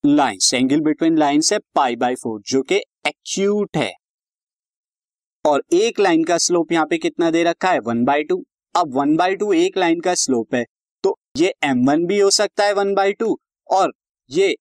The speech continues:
एम टू भी हो सकता है वन बाई टू, क्योंकि दूसरी लाइन का अगर एम टू है वन बाई टू,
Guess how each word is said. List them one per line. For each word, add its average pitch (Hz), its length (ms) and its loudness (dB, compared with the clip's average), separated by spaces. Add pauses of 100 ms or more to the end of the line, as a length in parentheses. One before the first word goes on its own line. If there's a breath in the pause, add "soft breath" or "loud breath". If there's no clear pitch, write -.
(120)
एम 117 180 0
टू 143 160 2
भी 165 120 2
हो 165 120 2
सकता 170 340 0
है 165 80 2
वन 165 220 0
बाई 165 200 0
टू, 175 160 -4
क्योंकि - 640 -6
दूसरी 135 440 0
लाइन 170 240 2
का 143 80 -2 (100)
अगर 175 220 -2
एम 127 180 -2
टू 202 200 0
है 226 80 2
वन 208 200 -2
बाई 202 180 2
टू, 196 220 -4